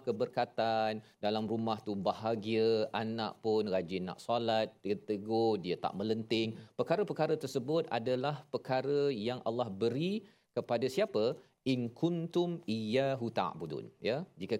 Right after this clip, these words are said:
kamu adalah orang yang hanya pada Allah, iyyahu itu maksudnya hanya padanya kamu sentiasa beribadah. Ha, dia ada dua maksud. Ta'budun ni kamu menyembah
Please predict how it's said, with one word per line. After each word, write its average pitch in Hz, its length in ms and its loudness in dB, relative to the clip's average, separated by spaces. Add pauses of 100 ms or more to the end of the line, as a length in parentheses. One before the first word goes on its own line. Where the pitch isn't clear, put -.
kamu 123 260 0 (140)
adalah 113 240 2 (120)
orang 123 200 0 (120)
yang 123 140 0 (480)
hanya 156 340 0 (220)
pada 123 200 0 (120)
Allah, 147 220 2 (180)
iyyahu 156 500 2 (160)
itu 151 120 -4 (100)
maksudnya 120 420 -2 (260)
hanya 139 300 0
padanya 131 340 0 (500)
kamu 127 260 0 (200)
sentiasa 151 680 0 (340)
beribadah. 127 600 0 (440)
Ha, 76 60 -10 (160)
dia 117 120 4
ada 143 140 4
dua 143 160 4
maksud. 110 220 0 (280)
Ta'budun 135 440 0
ni 170 60 -2 (140)
kamu 123 280 0 (380)
menyembah 127 420 2